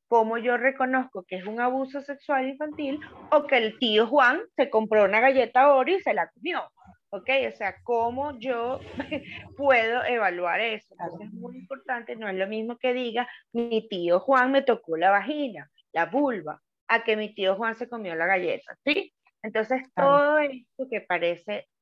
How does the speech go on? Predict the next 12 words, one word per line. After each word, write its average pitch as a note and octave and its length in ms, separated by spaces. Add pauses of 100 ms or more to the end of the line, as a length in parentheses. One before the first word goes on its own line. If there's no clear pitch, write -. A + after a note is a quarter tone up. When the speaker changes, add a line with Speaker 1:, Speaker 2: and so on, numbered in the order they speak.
(220)
Speaker 1:
quizás A3 460 (760)
obvio A3+ 680
o G#3+ 100
que F#3+ 120
parece E3+ 720
que, G#3 420 (140)
que, F#3 360
que F3+ 440 (180)
ya G3 380
se A#3+ 140
debería G#3 600
conocer, A#3 840